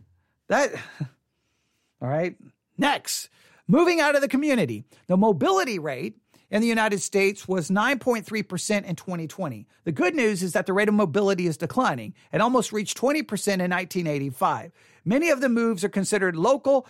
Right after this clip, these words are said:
but most of them still move out of the church's community. So a lot of reason you, people have to move. Now, I, I,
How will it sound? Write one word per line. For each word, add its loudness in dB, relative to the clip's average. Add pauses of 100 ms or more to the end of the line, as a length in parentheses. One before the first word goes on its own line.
but 0
most 2
of -2
them 0
still 2
move 2
out 0
of -2
the -4
church's -6
community. -6
So -2 (200)
a 0
lot 4
of 0
reason -4
you, 0 (160)
people -8
have -4
to -14
move. -10
Now, -10 (300)
I, -2 (100)
I, 0